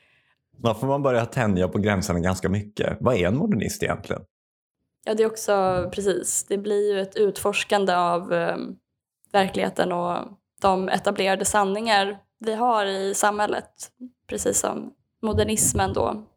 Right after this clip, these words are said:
Speaker 2: ofta ägnade sig åt. Men, eh, hon hade ju då, eh, som, eh, mål att köpa ett konstverk om dagen.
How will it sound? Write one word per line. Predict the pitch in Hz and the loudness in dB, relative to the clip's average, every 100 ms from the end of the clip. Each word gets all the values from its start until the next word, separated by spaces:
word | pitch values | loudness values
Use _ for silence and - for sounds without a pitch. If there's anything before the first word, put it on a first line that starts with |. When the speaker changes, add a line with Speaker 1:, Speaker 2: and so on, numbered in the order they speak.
| _ | _
Speaker 2:
ofta | - - 202 | -10 0 0
ägnade | 202 202 202 | 2 -2 -4
sig | - - | -2 -4
åt. | - - _ _ _ _ - | -4 -14 _ _ _ _ -6
Men, | 247 262 262 262 | 0 2 2 0
eh, | 254 247 - _ 233 | 0 0 -2 _ -6
hon | 277 311 320 311 320 - _ _ _ _ _ _ _ | -2 0 0 -2 -6 -14 _ _ _ _ _ _ _
hade | 240 247 220 | -2 -2 2
ju | 208 | 0
då, | 202 185 | 0 0
eh, | 101 - - - - _ - - | -2 -2 -10 -16 -16 _ -20 -18
som, | - - 208 196 196 | -10 2 4 4 0
eh, | 190 185 185 190 196 226 | 0 -4 -6 -6 -2 0
mål | 285 285 - - | 2 0 0 0
att | 202 | 0
köpa | - 208 202 - | 2 0 0 -4
ett | - 214 - _ - | -2 -2 -4 _ -12
konstverk | - 220 185 185 - 180 180 - - - | 0 0 2 -2 0 0 0 -8 -16 -6
om | 208 202 | -6 0
dagen. | 294 - 107 - 123 - | 2 2 0 -2 -4 -8